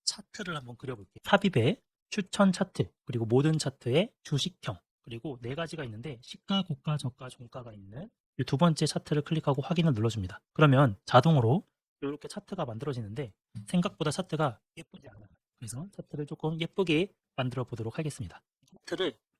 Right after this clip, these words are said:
더블 클릭하신 뒤에 오른쪽에 보면은 차트 옵션이 이렇게 나오는데 차트 옵션 중에 양선과 음선이 지금 색깔이 다 흑백인데 양선을 클릭하고 채우기를 단색,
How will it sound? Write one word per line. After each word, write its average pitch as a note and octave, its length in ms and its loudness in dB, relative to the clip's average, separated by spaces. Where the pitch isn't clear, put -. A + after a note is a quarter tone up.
더블 E3+ 220 8
클릭하신 C3+ 500 2
뒤에 A2 360 0
오른쪽에 C#3 400 -2
보면은 G#2+ 380 -4
차트 - 300 0
옵션이 C#3+ 320 2
이렇게 A2 180 0
나오는데 G2+ 580 -2
차트 - 300 -16
옵션 - 320 -14
중에 A#2+ 280 -18
양선과 D#3 640 -10
음선이 C#3+ 440 -12
지금 B2+ 140 2
색깔이 F#3 420 6
다 C3 120 2
흑백인데 B2 580 0
양선을 C#3 460 -6
클릭하고 E3 720 0
채우기를 C#3 600 2
단색, B2+ 440 -16